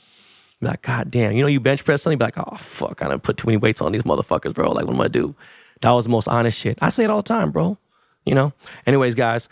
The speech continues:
hope you enjoyed that. Uh, if you are a jeweler, I don't care where you are. You could be in Zimbabwe. You could be in Australia. You could be in New York. You could be in Texas. You could be anywhere else. If you are a jeweler and you are at least doing consistent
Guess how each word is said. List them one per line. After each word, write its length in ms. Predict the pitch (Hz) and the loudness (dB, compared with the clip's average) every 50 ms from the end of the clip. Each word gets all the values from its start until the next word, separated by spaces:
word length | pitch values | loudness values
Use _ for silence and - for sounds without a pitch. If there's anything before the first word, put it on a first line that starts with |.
| - - - - | -20 -20 -2 0
hope 200 | 127 139 139 143 | 0 2 2 2
you 80 | 143 | 2
enjoyed 400 | 135 131 120 143 147 147 139 131 | 2 2 2 2 2 2 2 0
that. 300 | 123 135 131 131 123 - _ | 0 2 2 0 0 -2 _
Uh, 340 | - 123 120 113 113 110 110 - _ - | 0 2 2 2 2 0 -2 -4 _ 0
if 200 | 135 123 - - | 0 0 0 0
you 200 | 127 147 170 175 | 0 0 0 2
are 240 | - - 165 156 - | 2 2 2 2 2
a 160 | - 139 127 | 0 -2 -2
jeweler, 500 | 113 104 107 131 143 139 135 143 147 156 - _ _ _ _ _ _ _ _ _ | -2 0 2 2 4 4 2 0 -4 -6 -12 _ _ _ _ _ _ _ _ _
I 40 | - | -2
don't 100 | 120 110 | -2 0
care 160 | - - 110 | 0 0 0
where 220 | 104 101 127 135 135 | 2 2 2 2 2
you 160 | 113 107 104 | 2 2 2
are. 80 | 104 110 | 0 0
You 60 | 113 | -2
could 100 | - 120 | -4 -2
be 80 | 117 | 0
in 100 | 113 110 | 0 0
Zimbabwe. 480 | 98 117 117 110 127 127 131 123 127 120 | 0 0 0 2 2 2 2 2 0 0
You 80 | 117 110 | -2 -2
could 140 | - 120 | -4 -2
be 80 | 110 117 | -2 0
in 80 | 110 113 | 0 0
Australia. 500 | 107 104 - - 123 120 120 120 120 117 - - - - - - | -2 -2 0 0 2 2 2 0 -2 -4 -8 -14 -20 -20 -8 -2
You 120 | 135 135 | -2 0
could 120 | - 151 135 | 0 0 2
be 140 | 151 151 143 | 2 2 4
in 80 | 143 | 4
New 80 | 143 143 | 4 4
York. 160 | 143 139 131 - | 2 2 0 -2
You 40 | 117 | -2
could 60 | 117 | 0
be 100 | 120 117 | 0 2
in 60 | 107 | 2
Texas. 260 | - 123 113 - - - | 2 0 0 -2 -2 -2
You 40 | |
could 20 | 110 | 0
be 60 | 113 117 | 2 2
anywhere 180 | 117 120 120 117 | 4 4 2 2
else. 140 | 113 113 - | 0 -2 -4
If 120 | - 110 110 120 | -6 -6 -4 -2
you 180 | 147 175 - | -2 0 2
are 160 | 156 160 160 | 2 2 2
a 100 | 160 147 | 0 -2
jeweler 540 | 135 117 - - 139 131 117 - - - - _ _ _ _ _ _ _ _ _ _ _ _ _ _ _ _ _ _ _ _ _ _ _ - | -4 -4 -2 0 2 2 2 0 -2 -6 -12 _ _ _ _ _ _ _ _ _ _ _ _ _ _ _ _ _ _ _ _ _ _ _ -2
and 180 | - 104 101 104 | -2 0 0 0
you 200 | 113 147 151 147 | 2 2 2 2
are 180 | 123 117 113 | 2 2 2
at 100 | 113 82 | 0 -2
least 400 | - 117 120 131 143 143 - - | -2 -2 0 0 -2 -2 -4 -2
doing 380 | 135 143 143 143 139 139 143 143 - _ _ _ _ _ _ _ _ _ _ _ - | 0 2 2 2 2 0 -2 -4 -8 _ _ _ _ _ _ _ _ _ _ _ -4
consistent 720 | - - 123 - - 151 143 - - 156 139 135 - | -2 -2 -2 0 0 -2 -2 0 0 0 0 0 -2